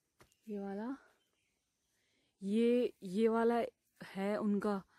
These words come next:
बिरजू ताऊ जी और का है, मोनी लोगों का घर ये वाला है। और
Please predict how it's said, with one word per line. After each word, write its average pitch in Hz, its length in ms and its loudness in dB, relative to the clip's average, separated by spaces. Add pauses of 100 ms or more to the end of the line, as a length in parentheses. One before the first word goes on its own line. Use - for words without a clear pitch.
(960)
बिरजू 190 220 2
ताऊ 202 240 2
जी 190 140 -2
और 185 180 2
का 202 120 -4
है, 233 300 -2 (480)
मोनी 202 300 4
लोगों 185 260 2
का 190 140 -2
घर 175 340 -2 (880)
ये 185 220 2
वाला 190 240 0
है। 240 300 -2 (1000)
और 202 680 2